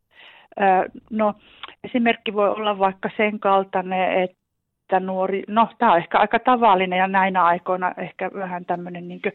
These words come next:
valitettavan kurjakin asia, että nuori tulee koulussa kiusatuksi, sinällään ihan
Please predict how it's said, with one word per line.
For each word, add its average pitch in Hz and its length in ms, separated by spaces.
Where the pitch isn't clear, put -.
valitettavan 190 640
kurjakin 196 500
asia, 196 380
että 190 120
nuori 185 180
tulee 180 300
koulussa 180 480
kiusatuksi, 202 600
sinällään 196 600
ihan 190 320